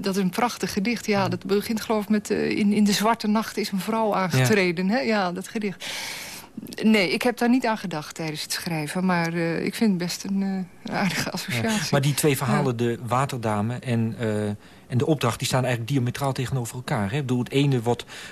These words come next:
Speaker 2: wat een, een, een, eh, vanuit de ik-figuur... Wat, eh, wat een, een, een, een, ja, een noodlot eigenlijk, eh, beschreven. En, eh, de andere is vanuit, vanuit het perspectief van de waanzinnige zelf.
Speaker 1: Ja.
Speaker 2: Heb je het ook bewust
Speaker 1: Ja.
Speaker 2: zo diametraal tegenover gezet,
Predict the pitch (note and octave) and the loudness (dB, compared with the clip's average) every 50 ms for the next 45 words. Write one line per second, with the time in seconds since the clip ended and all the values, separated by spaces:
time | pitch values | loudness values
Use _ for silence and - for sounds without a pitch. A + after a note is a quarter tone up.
0 | - - - A#2+ A#2 - - - - B2 A2+ A#2 A#2 - C3 A#2+ A#2+ A#2+ - C3 | -16 -4 -2 -2 -2 -2 -6 -6 -4 -4 -4 -4 -4 -2 0 0 0 0 -2 -2
1 | A#2+ A2+ A2+ A2 G2+ F#2+ G#2+ G#2+ - - - - - - - - - - A#2+ A2+ | -2 -2 -2 -4 -6 -8 -10 -12 -14 -14 -14 -14 -14 -12 -10 -8 -2 2 2 2
2 | A2 - A#2 - C3 - - B2 - - B2 A#2 A2 G2+ A2+ A2 - - A#2 A2+ | 2 2 0 -4 -4 -4 -6 -8 -6 -2 0 0 2 2 0 0 -2 -4 -4 -4
3 | G#2+ G#2 G#2 G#2 G2+ A2+ A2 - D#3+ C3 A#2 G#2+ G#2+ G#2 - A2+ A2 G#2+ G#2 - | -2 -2 -4 -4 -4 -6 -6 -6 -8 -6 -6 -4 -4 -4 -4 -4 -6 -6 -6 -10
4 | - - - - - - - - - - - - A2 G#2+ - A2 G#2+ G#2+ G2+ - | -14 -18 -18 -20 -20 -20 -20 -20 -20 -14 -8 -6 -4 -4 -2 -2 -2 0 0 0
5 | A2+ G#2+ G#2+ A2 A#2 A2+ A#2 A2+ A#2+ A2+ G#2+ G#2 - - A2+ G#2 - A2 G2 - | 2 2 4 6 6 4 4 2 0 0 -2 -2 -2 -6 -6 -6 -6 -8 -10 -8
6 | - G#2+ G2+ G2+ G2 F#2+ F#2+ G2+ - - - G#2+ G#2+ B2+ C3 - D#3+ D3+ - B2 | -6 -4 -4 -4 -4 -4 -4 -6 -4 -2 0 0 0 0 -2 -4 -6 -6 -2 0
7 | B2 A2+ A2+ A2 G2 B2 A#2 A#2 A#2 - A2+ B2 B2+ B2+ C3 - B2+ A#2 - - | 2 2 2 0 -2 -6 -8 -6 -2 0 2 2 2 2 0 0 -2 -2 -4 -4
8 | - - - - C3 A#2+ A#2+ A#2+ - - - - A#2+ A#2+ A2+ A#2+ - - A#2+ - | -8 -10 -6 -2 0 2 2 2 0 -2 -4 -4 -4 -4 -4 -6 -6 -6 -6 -6
9 | - A#2 - C#3+ C3 - B2+ B2 A#2+ A#2 A2+ A#2+ A#2 A2+ C3 B2+ A#2 - - - | -8 -6 -4 -4 -2 -2 -2 0 0 0 0 0 2 2 2 0 0 -2 -2 0
10 | D3+ A#2+ F#2 E2+ - - - - G#3 G#3 F#3+ - - - - _ - - _ _ | 0 0 0 -2 -8 -12 -4 0 2 2 2 2 -2 -8 -18 _ -20 -20 _ _
11 | - A2 C3+ C3 B2+ C#3+ C3+ G#2+ A#2+ B2 B2+ - G#3 G3+ F3 C#3 B2 - - - | -6 -2 0 0 2 0 0 0 2 2 2 4 4 4 2 2 0 -4 -6 -10
12 | C#3+ C#3 A#2 B2+ C3+ B2+ B2 - - C3 B2+ A#2+ B2+ A#2 G#2+ B2+ B2 B2 - - | -10 -6 -2 0 0 0 -2 -2 -4 -4 -4 -2 -2 -4 -2 -2 -2 -2 -4 -6
13 | A2+ A2 - - C3+ C3+ - - | -10 -12 -10 -8 -8 -8 -10 -12